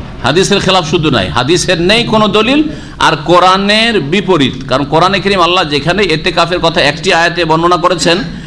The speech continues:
রোজার আয়াতগুলির সাথে সূরা বাকারা, সেখানে বলছে, "ওয়ালা তুবাশিরুহুন্না ওয়া আনতুম আকিফুনা ফিল মাসাজিদ", তোমরা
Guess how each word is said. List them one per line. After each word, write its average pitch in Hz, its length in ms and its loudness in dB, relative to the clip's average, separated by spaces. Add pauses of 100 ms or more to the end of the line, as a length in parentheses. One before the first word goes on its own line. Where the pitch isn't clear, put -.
(200)
রোজার 147 460 4
আয়াতগুলির 180 520 2
সাথে 180 240 -2
সূরা 180 280 0
বাকারা, 156 280 0
সেখানে 170 280 0
বলছে, 165 160 0
"ওয়ালা 165 340 2
তুবাশিরুহুন্না 160 1080 2
ওয়া 143 200 2
আনতুম 147 380 0
আকিফুনা 147 840 2 (480)
ফিল 156 180 4
মাসাজিদ", 143 580 2 (140)
তোমরা 175 580 2